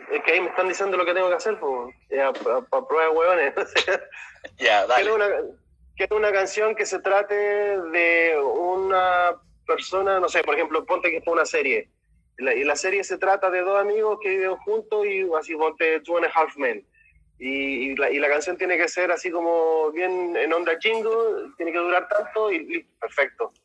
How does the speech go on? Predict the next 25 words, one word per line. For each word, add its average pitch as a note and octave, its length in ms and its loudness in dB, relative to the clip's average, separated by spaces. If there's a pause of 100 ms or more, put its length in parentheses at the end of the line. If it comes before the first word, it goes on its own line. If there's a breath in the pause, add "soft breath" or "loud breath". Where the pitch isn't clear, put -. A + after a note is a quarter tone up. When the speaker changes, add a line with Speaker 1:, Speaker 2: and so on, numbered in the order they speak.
(140)
Speaker 1:
Ya, A#2+ 220 0 (100)
te A#2+ 80 -2
dan B2+ 140 2
las C3+ 100 0
indicaciones, C#3 540 -2
ok, B2+ 160 -2 (200)
así - 200 -6
es. - 60 2
Speaker 2:
Perfecto. A2 440 -4 (640)
Ya, A2+ 100 6
es G#2+ 80 4
mucho D3 240 -2
más D3 140 0
fácil C#3+ 240 0
trabajar C3+ 320 4
desde A2+ 160 -2
ahí, A#2+ 100 0
entonces, A2+ 380 -4
mucho C3+ 180 -4
más C3 80 2
fa-, C#3 140 0
trabajar B2+ 280 4
con B2 140 -2
la - 80 4
guía. C3 240 0